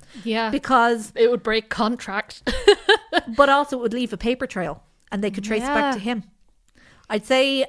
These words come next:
Speaker 2: Alfred is probably the one who is doing all the paperwork on this, but he knows that if he kills any of these, then the contract is void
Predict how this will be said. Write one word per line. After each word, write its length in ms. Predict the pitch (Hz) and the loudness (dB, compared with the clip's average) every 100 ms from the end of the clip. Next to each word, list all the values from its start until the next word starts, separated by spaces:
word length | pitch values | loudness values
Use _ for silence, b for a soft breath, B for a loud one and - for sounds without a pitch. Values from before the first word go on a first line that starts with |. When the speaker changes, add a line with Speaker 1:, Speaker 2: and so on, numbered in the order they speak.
| - | 0
Speaker 2:
Alfred 400 | 220 247 294 285 | 0 2 -2 -2
is 80 | - | -2
probably 480 | 269 240 220 226 | -2 -2 -4 -6
the 140 | 214 208 | -4 -6
one 240 | 208 208 | -4 -4
who 180 | 196 202 | -4 -4
is 220 | 185 175 | -4 -8
doing 340 | - 208 196 196 | -8 -4 -2 -2
all 160 | 190 | -4
the 60 | 185 | -4
paperwork 560 | - 190 202 202 185 - | -6 -6 -4 -6 -6 -6
on 240 | 185 185 | -6 -4
this, 220 | 208 220 | -6 -6
but 160 | - 196 | -8 -6
he 80 | 190 | -2
knows 320 | 208 220 220 | -2 -2 -4
that 100 | 180 | -8
if 80 | 180 | -10
he 80 | |
kills 320 | 175 - 233 226 | -8 -2 -2 0
any 300 | 214 208 202 | -2 -2 -4
of 100 | 185 | -2
these, 480 | 185 185 185 - b b b b b b _ _ _ | -2 -2 -4 -12 b b b b b b _ _ _
then 460 | 175 190 175 175 170 | -6 -4 -2 -4 -8
the 80 | - | -6
contract 500 | 208 208 233 202 175 | -4 -4 -4 -6 -8
is 120 | 165 | -10
void 500 | 170 190 190 185 | -6 -4 -2 -2